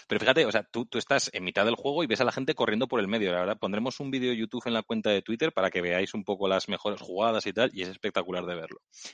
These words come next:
Em, en béisbol tienes también el pitcher,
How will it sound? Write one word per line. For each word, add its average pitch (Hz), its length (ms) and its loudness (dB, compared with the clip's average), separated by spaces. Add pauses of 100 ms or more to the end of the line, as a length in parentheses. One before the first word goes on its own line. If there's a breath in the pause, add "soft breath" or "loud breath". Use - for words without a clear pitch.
(500 loud breath)
Em, 120 480 8 (240)
en 117 160 4
béisbol 185 500 4 (320)
tienes 123 220 2
también 143 240 2
el 107 100 2
pitcher, 170 480 2